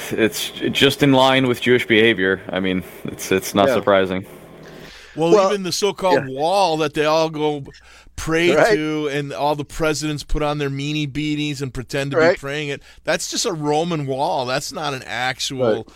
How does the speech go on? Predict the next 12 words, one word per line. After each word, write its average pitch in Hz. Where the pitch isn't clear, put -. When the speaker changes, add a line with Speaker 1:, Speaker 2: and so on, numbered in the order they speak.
Speaker 3:
you 147
know, 131
has 135
any 135
significant 131
to 131
the, 120
uh, 107
Talmudic 123
religion. 113
So 107
Speaker 2:
Yeah. 123